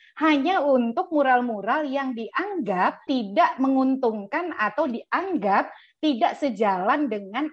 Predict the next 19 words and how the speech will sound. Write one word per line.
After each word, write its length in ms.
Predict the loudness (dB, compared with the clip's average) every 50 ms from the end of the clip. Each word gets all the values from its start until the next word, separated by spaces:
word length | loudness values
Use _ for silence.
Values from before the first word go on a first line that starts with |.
| -6
apa 240 | -8 -6 -2 -2 0
yang 160 | 0 0 -2
menjadi 320 | -4 -4 -4 -2 -2 -2 -6
kepentingan 560 | -4 -6 -6 -4 -4 -8 -8 -4 -2 -2 0
dari 240 | 0 0 0 0 -2
pemerintah. 520 | -4 -6 -4 -6 -6 -6 -4 -6 -6 -6 -6 -8 -4
Di 160 | -4 -2 -2
situ 160 | 0 -2 -2
problem 320 | 0 2 2 2 2 0
besarnya. 480 | -2 -2 -2 0 0 0 0 -4 -6 -8 -10 -12 _ _ _ _ _ -2
Jadi 320 | 0 2 2 2 0 -2
sikap 480 | -2 -2 -2 -2 0 -2 -4 -4 -4 -2
gerak 400 | 0 0 2 2 2 0 -2 -4
cepat, 640 | -6 -8 -8 -6 -2 0 2 2 2 2 -2 -6 -8
sikap 400 | -8 -6 -2 -2 -2 -2 -2 -4 -8
bisa 240 | -8 -2 -2 -2 -2
dikategorikan 640 | 0 -4 -4 -4 -2 -2 -2 -4 -2 -4 -8 -8 -8
sebagai 240 | -8 -4 -2 0 0
reaksioner, 960 | 2 2 0 0 -2 -8 -8 -2 2 2 2 2 0 0 2 2 2 0